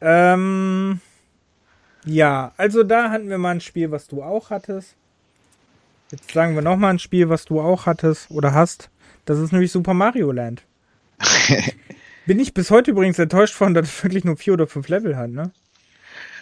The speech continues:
Speaker 2: Ähm,
Speaker 1: Das
Speaker 2: ist
Speaker 1: hat
Speaker 2: das
Speaker 1: ja
Speaker 2: so?
Speaker 1: nicht so, ja, das hat doch nicht so viele Level. Das kannst du auch in, innerhalb von ein paar Minuten kannst du durchspielen. Halbe Stunde?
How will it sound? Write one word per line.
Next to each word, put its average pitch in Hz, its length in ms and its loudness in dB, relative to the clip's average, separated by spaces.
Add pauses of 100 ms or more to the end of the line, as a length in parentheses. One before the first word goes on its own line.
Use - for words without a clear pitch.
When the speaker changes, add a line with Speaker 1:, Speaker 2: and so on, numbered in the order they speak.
(920)
Speaker 2:
Ähm, 85 500 -2 (300)
Speaker 1:
Das 139 160 -8
Speaker 2:
ist 175 40 -2
Speaker 1:
hat 190 80 6
Speaker 2:
das 180 60 2
Speaker 1:
ja 92 60 2
Speaker 2:
so? 85 60 4 (140)
Speaker 1:
nicht 135 120 -16
so, 151 60 -12
ja, 156 160 4
das 156 140 0
hat 196 140 -2
doch 262 60 -2
nicht 170 200 -2
so 143 120 -6
viele 139 220 -6
Level. 165 300 -4
Das 135 140 -10
kannst 180 220 -2
du 185 60 2
auch 190 180 2
in, 151 240 -4
innerhalb 165 400 -4
von 160 100 -4
ein - 40 -16
paar 180 120 -2
Minuten 180 260 -2
kannst 165 220 -6
du - 60 -20
durchspielen. 135 500 -6
Halbe 156 180 0
Stunde? 226 400 0